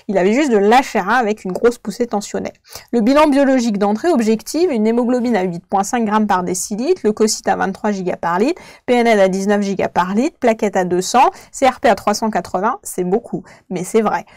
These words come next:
C P K à cinquante-quatre, qui est complètement dénutri, a priori. Bilan hépatique normal, créate à soixante, albumine à quinze, est complètement dénutri. Hémoculture,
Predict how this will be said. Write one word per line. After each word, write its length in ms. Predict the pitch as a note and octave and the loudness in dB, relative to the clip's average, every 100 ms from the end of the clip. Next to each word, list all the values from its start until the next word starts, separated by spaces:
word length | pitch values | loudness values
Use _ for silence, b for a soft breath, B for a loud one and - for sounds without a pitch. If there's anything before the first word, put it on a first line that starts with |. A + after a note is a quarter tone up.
| b | b
C 220 | - B3 | -2 -2
P 160 | A#3+ B3 | 0 2
K 60 | |
à 140 | A3+ F#3+ | 4 2
cinquante-quatre, 640 | - F#3 F3+ F#3 B3 D4 | 0 -6 -6 0 0 0
qui 60 | - | -8
est 20 | |
complètement 440 | - F3+ F3+ F#3 | -14 -10 -8 -8
dénutri, 480 | F3 F3 E3+ - C#4 | -8 -8 -8 -6 -4
a 60 | C4+ | -4
priori. 520 | - F3+ F3 G#3 C#4+ - B - | -4 -4 -2 -2 -2 -4 B 0
Bilan 180 | A3 A3+ | 2 4
hépatique 400 | G#3+ G3+ - - | 2 0 -2 -4
normal, 460 | F#3 F3+ A3 D4+ | -2 0 2 2
créate 260 | - A3 G#3 | 0 -4 -2
à 80 | F#3 | -6
soixante, 560 | - F3+ - B3+ E4+ | -4 -4 0 0 2
albumine 460 | A#3 G#3+ A3+ G#3 F#3 | 0 0 0 0 -2
à 80 | - | -6
quinze, 260 | - C4 G4+ | -4 -4 -4
est 80 | G#3 | -6
complètement 400 | G3 G3 - F3+ | -10 -10 -6 -6
dénutri. 500 | E3+ F3 F3 - C#4 A#4 B B B B - | -6 -8 -10 -4 -2 -2 B B B B -4
Hémoculture, 840 | C4+ C4 C4+ C4+ B3 - - F#3 | -2 2 0 0 -2 -2 -2 -2